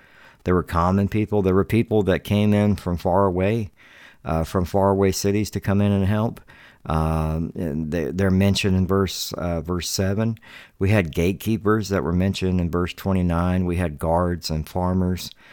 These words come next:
We even had some goldsmiths and perfumers that we talked about in verse eight last week.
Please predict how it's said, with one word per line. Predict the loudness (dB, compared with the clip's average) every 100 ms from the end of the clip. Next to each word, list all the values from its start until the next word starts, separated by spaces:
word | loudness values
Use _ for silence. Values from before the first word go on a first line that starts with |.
| -20 -10 0
We | 2
even | 4 4
had | 4 2
some | 2 -2
goldsmiths | 2 2 2 0 0 0 0
and | -4 -2
perfumers | -4 -2 -2 2 2 0 -2
that | -4
we | -4
talked | -4 -4 -4
about | -4 -4 -4
in | -4
verse | -4 -4 -4
eight | -4
last | -4 -8 -8 -6
week. | -6 -8 -12